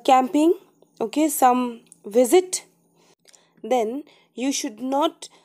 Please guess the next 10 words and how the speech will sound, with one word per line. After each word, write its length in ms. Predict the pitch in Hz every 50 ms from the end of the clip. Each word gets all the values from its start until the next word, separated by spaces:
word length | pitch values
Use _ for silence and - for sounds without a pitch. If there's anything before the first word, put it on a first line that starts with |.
| _ _ _
forget 460 | _ - 254 226 208 233 262 269 269
to 240 | - - - 277 254
mention 480 | 240 233 226 233 226 - 254 254 247 220
date, 500 | 180 214 220 233 277 320 - - - - _ _ _ _ _ _ _ - 196
day, 440 | 180 220 247 247 247 262 294 302 - _ _ _ _ _ _ -
time 460 | - 254 240 233 233 240 254 277 311 - _ _ -
and 260 | 214 220 220 220 214
venue 520 | 196 220 214 214 226 247 269 320 - - - -
as 220 | 196 208 196 175 175
well. 280 | 185 175 165 - 180